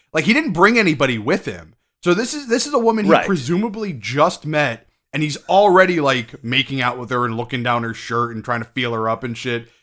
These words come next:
Speaker 1: It's super creepy.
Speaker 2: I like to think that this is just, like, a prerequisite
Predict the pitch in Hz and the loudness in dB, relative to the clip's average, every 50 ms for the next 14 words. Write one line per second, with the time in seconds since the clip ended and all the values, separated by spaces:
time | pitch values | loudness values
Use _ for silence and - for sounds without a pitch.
0 | _ _ _ _ 180 190 190 180 - - - _ - - - - 170 160 135 - | _ _ _ _ -2 -2 -2 -2 -4 -10 -14 _ -16 -14 -10 -6 -6 -6 -6 -6
1 | 107 95 - - 101 92 85 - - - _ _ _ _ _ _ _ _ _ - | -8 -12 -12 -12 -12 -12 -12 -16 -20 -20 _ _ _ _ _ _ _ _ _ -20
2 | _ _ _ _ _ _ _ _ _ _ _ _ _ - - - 233 269 277 254 | _ _ _ _ _ _ _ _ _ _ _ _ _ -20 -6 2 6 8 8 8
3 | 240 180 165 151 165 151 143 127 127 147 - 139 123 123 135 135 - 120 110 110 | 8 6 2 -2 0 0 -2 -2 -2 -6 -8 -8 -8 -10 -10 -6 -6 -6 -6 -6
4 | - - 143 127 113 110 107 104 113 101 101 104 104 - | -8 -8 -8 -6 -4 -4 -6 -6 -10 -10 -10 -10 -10 -12